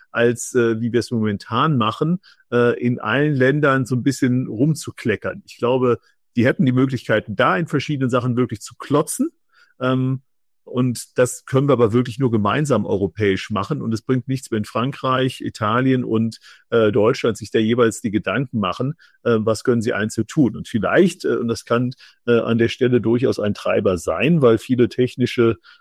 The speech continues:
äh, Innovationen am Ende des Tages dann halt auch aus einer,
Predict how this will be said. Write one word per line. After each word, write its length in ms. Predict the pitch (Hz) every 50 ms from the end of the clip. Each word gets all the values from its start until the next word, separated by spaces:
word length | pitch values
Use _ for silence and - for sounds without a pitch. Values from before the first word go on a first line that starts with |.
| _ _ -
äh, 340 | 110 110 107 104 101 107 107 107 - - - - - _ _ - - - -
Innovationen 800 | - - 127 127 117 113 107 104 - - 123 120 127 143 147 131
am 100 | 113 113
Ende 280 | 110 107 117 139 147
des 180 | 131 131 120 -
Tages 400 | - 110 101 110 127 131 127 -
dann 180 | - 120 113 98
halt 220 | 110 117 110 -
auch 420 | - 92 90 110 131 156 - -
aus 300 | - - 120 120 117 -
einer, 500 | - - 107 117 120 120 117 113 117 117